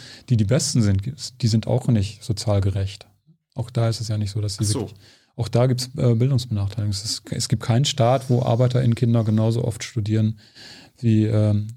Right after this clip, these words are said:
Speaker 1: Akademikerkinder.
Speaker 2: Wer ist denn auf Platz eins bei der O-E-C-D-Studie?
Speaker 1: Da ist ja die Frage,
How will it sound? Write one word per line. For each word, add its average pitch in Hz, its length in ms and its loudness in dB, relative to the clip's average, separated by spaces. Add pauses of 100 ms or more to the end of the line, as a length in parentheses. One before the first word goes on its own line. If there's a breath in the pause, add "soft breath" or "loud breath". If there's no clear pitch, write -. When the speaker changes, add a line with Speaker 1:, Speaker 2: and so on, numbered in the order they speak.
(520)
Speaker 1:
Akademikerkinder. 113 760 2
Speaker 2:
Wer 101 60 0
ist 104 100 0
denn 127 60 2
auf 113 100 2
Platz 110 200 0
eins 123 200 2
bei 123 80 -2
der 90 240 0
O-E-C-D-Studie? 90 640 -2 (800 loud breath)
Speaker 1:
Da 131 100 -2 (160)
ist 135 160 -2
ja 131 60 2
die 110 100 2
Frage, 117 300 0